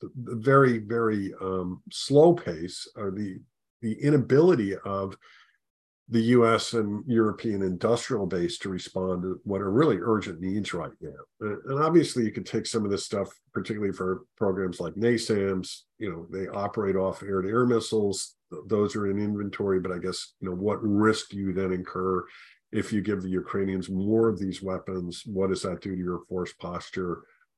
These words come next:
uh, in, in Asia Pacific, particularly for the United States? Um, again, not a surprise, but I just think some of the details, uh, about, um,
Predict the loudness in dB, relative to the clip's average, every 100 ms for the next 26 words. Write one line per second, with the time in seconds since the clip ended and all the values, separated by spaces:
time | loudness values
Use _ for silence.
0 | _ -10 -8 -8 -8 -8 -8 -10 -8 -8
1 | -4 -4 -4 -8 -10 -8 -6 -6 -10 _
2 | -8 -8 -6 -6 -6 -8 -6 -8 -10 -12
3 | -12 -10 -8 -10 -12 -18 _ _ _ _
4 | 0 2 2 0 -6 -4 2 4 4 4
5 | 2 0 -4 -4 -2 0 0 -2 -4 -4
6 | -6 -6 -8 -6 -4 -4 -4 -4 -6 -4
7 | -2 0 -2 -6 -16 -12 -8 -8 -8 -8
8 | -6 -6 -6 -6 _ _ _ _ _ -6
9 | -6 -6